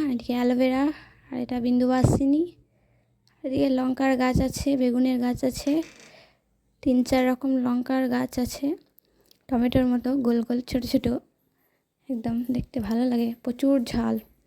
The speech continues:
আর এই যে লঙ্কার গাছগুলো দেখো,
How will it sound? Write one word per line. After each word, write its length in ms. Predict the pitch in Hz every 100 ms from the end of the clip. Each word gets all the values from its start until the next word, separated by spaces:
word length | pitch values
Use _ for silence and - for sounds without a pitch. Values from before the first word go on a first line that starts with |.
| _ _ _ _ _ _ _ _ _ _ - 240
আর 240 | 233 240 233 - _ _ -
এই 120 | 254 247
যে 120 | 262 254 269 254
লঙ্কার 300 | 240 247 247
গাছগুলো 360 | 240 233 233 240
দেখো, 220 | 240 247